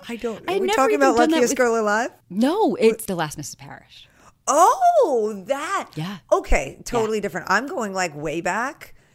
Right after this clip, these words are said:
Speaker 2: Yeah, you're right. No, you're right. We have had those moments, but
Speaker 1: Right.
Speaker 2: this, go ahead, go ahead.
Speaker 1: Yeah.
Speaker 2: Yeah, you wanna
Speaker 1: No,
Speaker 2: talk about
Speaker 1: just
Speaker 2: Luckiest
Speaker 1: that,
Speaker 2: Girl
Speaker 1: I
Speaker 2: Alive
Speaker 1: just
Speaker 2: or
Speaker 1: meant that was one year, whenever that came out, what was that, two thousand fifteen or something? That's years
Speaker 2: Yeah.
Speaker 1: ago,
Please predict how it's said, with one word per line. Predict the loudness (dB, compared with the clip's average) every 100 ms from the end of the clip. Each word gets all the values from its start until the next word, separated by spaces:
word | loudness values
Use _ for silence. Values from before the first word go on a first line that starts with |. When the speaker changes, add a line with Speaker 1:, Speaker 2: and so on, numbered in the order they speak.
| _ 2
Speaker 2:
Yeah, | 4
you're | 6 6
right. | 4 2 0
No, | 0 0 -8 -20 -16 -12 -8
you're | -4
right. | -4 -6
We | 0
have | 0 0 -8
had | -6 -6 -4
those | -8 -8
moments, | -8 -8 -8
but | -6
Speaker 1:
Right. | -4
Speaker 2:
this, | -4 -6 -4
go | -2
ahead, | -2 -4 -8
go | -8
ahead. | -6 -2
Speaker 1:
Yeah. | 0 0 -4
Speaker 2:
Yeah, | -8
you |
wanna | -2
Speaker 1:
No, | 0
Speaker 2:
talk | 0
about |
Speaker 1:
just | -2 -6
Speaker 2:
Luckiest | -4
Speaker 1:
that, | -2 0
Speaker 2:
Girl | 0
Speaker 1:
I |
Speaker 2:
Alive | -2
Speaker 1:
just | -2 -6
Speaker 2:
or | -6
Speaker 1:
meant | -6 -4
that | -2 -4 -4
was | -6 -6
one | -8 -8 -8 -8 -12 -14
year, | -12 -10 -10 -10
whenever | -12 -12 -10
that | -12 -14
came | -16 -16
out, | -16
what | -16
was | -18
that, | -20
two | -20
thousand | -20 -20
fifteen | -20 _ -20 -18 -18
or |
something? | -18 -14
That's | -14 -8
years | -6 -4 -4
Speaker 2:
Yeah. | -6
Speaker 1:
ago, | -6